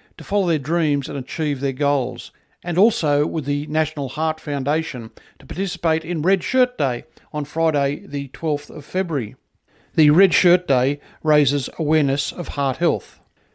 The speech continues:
Why not take part and also check out the Heart Foundation website, support and resources for heart health, and wear a red shirt and have a walk or a ride on the day.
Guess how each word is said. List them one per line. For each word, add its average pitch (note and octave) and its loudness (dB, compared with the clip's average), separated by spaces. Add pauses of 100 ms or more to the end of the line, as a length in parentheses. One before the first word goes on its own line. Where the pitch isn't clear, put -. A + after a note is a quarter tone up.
(200)
Why A3+ 6
not A3 2
take G#3+ 4
part F#3 0 (240)
and E3+ 0
also F3 2
check E3+ -2
out C#3 0
the C#3+ -2
Heart D3+ 0
Foundation C#3 0
website, C#3 2
support D3+ 0
and D3+ 0
resources C#3 2
for C3+ -2
heart C3+ 2
health, A#2+ -2 (240)
and E3+ 2 (260)
wear D3 4
a C3+ 4
red D#3+ 4
shirt C#3+ 2 (260)
and C3+ -2
have C3+ 2
a C3+ 2
walk C3+ 2
or D#3 4
a C#3 4
ride B2+ 2 (240)
on C#3 0
the C3+ 0
day. A#2+ -2